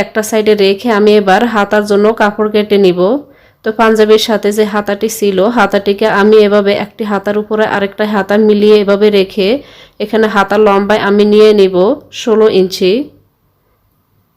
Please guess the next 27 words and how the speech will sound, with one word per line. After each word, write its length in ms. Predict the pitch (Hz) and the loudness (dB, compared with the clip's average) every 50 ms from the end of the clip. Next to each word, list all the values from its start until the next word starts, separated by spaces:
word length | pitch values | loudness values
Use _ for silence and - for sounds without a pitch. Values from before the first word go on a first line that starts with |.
| _ _ _ _ _ _ _ _ _ _ _ _ _ _ _ _ _ _ _ _ _ _ _ _ _ _ _ _ _ _ _ _ _ _ _ _ _ _ _ _ _ _ _ _ - | _ _ _ _ _ _ _ _ _ _ _ _ _ _ _ _ _ _ _ _ _ _ _ _ _ _ _ _ _ _ _ _ _ _ _ _ _ _ _ _ _ _ _ _ -2
এবার 260 | 220 220 220 220 220 208 202 | -2 0 2 2 2 2 2
আমি 140 | 208 220 220 214 214 | 4 4 4 4 2
এখানে 320 | 214 214 233 220 214 202 202 226 214 | 0 -2 -2 -2 0 0 0 -2 -2
হাতাটির 440 | 220 202 196 - 208 202 208 214 214 202 208 | -2 -2 -2 -2 -4 -2 -2 -2 -2 -2 -2
জন্য 160 | 202 214 214 208 202 202 | 0 2 2 2 0 0
এখানে 340 | - 220 220 208 208 190 202 240 294 - - _ _ _ _ _ _ - | -2 -2 0 0 2 2 0 0 -2 -6 -12 _ _ _ _ _ _ -12
চওড়ায় 400 | - - 240 214 214 220 220 220 220 | -4 0 2 4 4 4 4 4 4
নিয়ে 160 | 214 208 208 214 214 | 4 4 4 4 2
নিব 160 | 196 190 190 190 220 226 - | 0 0 0 -2 -2 -2 -4
সাত 240 | 247 214 208 208 208 - - | -4 -2 -2 -4 -4 -4 -4
ইঞ্চি 320 | 196 185 180 - - 180 180 247 320 339 - _ _ _ _ _ _ _ _ - | -4 -4 -4 -4 -4 -2 -2 -2 -4 -8 -10 _ _ _ _ _ _ _ _ -6
এবং 180 | 214 208 214 220 - 214 | -2 0 0 0 0 0
এখানে 320 | 208 208 220 220 220 220 220 220 214 214 | -2 -2 0 0 2 2 2 2 0 0
আমি 180 | 202 208 208 208 226 220 | 2 4 4 4 2 4
দুই 120 | 214 214 220 214 208 | 2 2 4 4 2
ইঞ্চিতে 300 | 202 208 - 214 220 226 214 208 | 0 -2 -6 -6 -4 -4 -2 -2
মার্ক 200 | 196 196 202 202 - - | -2 -2 -2 -4 -6 -4
করে 160 | 233 220 214 208 202 | -2 0 2 2 2
নিব, 160 | 185 175 175 180 190 233 302 302 - - | 2 0 0 0 -2 -2 -4 -6 -6 -4
করে 180 | 214 208 214 214 214 | -2 2 2 2 2
এভাবে 260 | 196 202 208 202 208 220 226 214 | 2 0 0 0 0 0 0 0
বাঁকা 240 | 214 208 202 214 208 208 - | 0 0 0 -2 -4 -4 -4
করে 180 | 214 202 214 220 214 208 | -2 -2 -2 -2 0 -2
দাগটিকে 400 | 196 196 196 - 220 208 - 214 214 | -4 -4 -6 -8 -8 -6 -4 -2 0
মিলিয়ে 280 | 214 214 208 214 208 190 180 | 0 2 4 4 2 2 2
দিব। 140 | 185 185 180 185 202 262 294 - _ _ _ _ _ _ _ _ _ _ _ - | 0 -2 -2 -2 -2 -2 -4 -8 _ _ _ _ _ _ _ _ _ _ _ -8
এবার 180 | 233 220 220 | -4 -2 -2